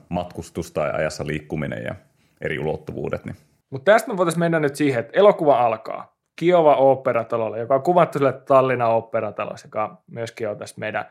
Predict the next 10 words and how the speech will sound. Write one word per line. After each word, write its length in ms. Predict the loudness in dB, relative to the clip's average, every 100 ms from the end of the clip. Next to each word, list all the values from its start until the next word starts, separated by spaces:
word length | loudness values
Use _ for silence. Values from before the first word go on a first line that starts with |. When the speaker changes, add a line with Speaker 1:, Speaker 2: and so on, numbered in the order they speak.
| _ _ _ _
Speaker 2:
keskustelussa 640 | 2 2 0 -6 -4 -6 -4
sekoittanut 540 | -2 -2 -4 -12 -4
pakkaa. 360 | -4 -2 -6 -6
Mut 140 | -4
Kiovan 420 | 4 6 8 6
oopperatalolla 600 | 6 4 4 0 2 0
tapahtuu 540 | 0 0 0 -2 -2 0
elokuvan 400 | 2 2 0 0
ensimmäinen 500 | 0 -2 -4 -8 -4
kohtaus, 680 | 2 2 2 -4 -4 -4